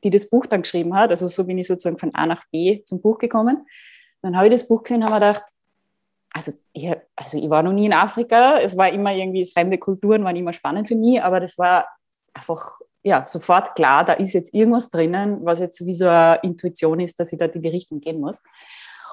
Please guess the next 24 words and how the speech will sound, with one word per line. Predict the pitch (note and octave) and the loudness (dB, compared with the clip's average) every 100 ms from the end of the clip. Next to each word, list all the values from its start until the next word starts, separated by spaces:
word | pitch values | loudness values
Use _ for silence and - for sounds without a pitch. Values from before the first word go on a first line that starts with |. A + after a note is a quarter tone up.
| - | 0
Und | G#3 | 4
letztendlich | G#3 G3+ A#3+ B3+ | 6 6 6 6
habe | A3+ | 4
ich | A#3+ | 4
dann, | G#3 G#3+ G#3+ A3+ | 4 4 2 0
ähm, | G#3 G3+ G3+ G3+ G3+ G3 - _ _ _ _ _ _ _ _ _ _ | 0 0 0 -2 -2 -4 -10 _ _ _ _ _ _ _ _ _ _
eine | F#3+ | -2
Reise | C#3+ G3 A3 | 0 0 -2
nach | - | -2
Afrika | E3+ - E3+ | -2 -2 -8
gebucht, | D#3+ D#3 F#3 D#4 - | -10 -4 -2 -2 -4
eine | |
Safari | - F#3 - - G#3+ A#4 _ | -14 -8 -4 -2 -2 -4 _
sozusagen. | - - - A#3 A3 G3 G#3+ A#3+ - | -20 -20 -14 -8 -2 -2 -2 -8 -6
Ähm, | G3 F3+ F3 F3+ F3+ F3 - _ _ _ | -4 -2 -2 -2 -4 -8 -12 _ _ _
und, | G3 F#3 F#3 F#3+ F#3+ F#3+ G3 - - - - | 0 2 4 2 2 0 -2 -8 -14 -14 -2
ähm, | F3 E3+ E3+ E3+ F3 - _ | 4 6 6 2 -2 -10 _
dort | - D#3 G3+ B3 - - _ | 2 4 4 2 -8 -20 _
hat | G3+ G3+ | -6 -4
für | - | -2
mich | G3 F#3+ G#3+ A#3 C4 B3+ _ _ _ _ _ | -2 2 4 6 6 4 _ _ _ _ _
so | - - F#3 | -4 0 2
ein | F3+ | 2
ganz | E3+ E3 F#3+ A3+ - - | 2 2 2 -2 -10 -14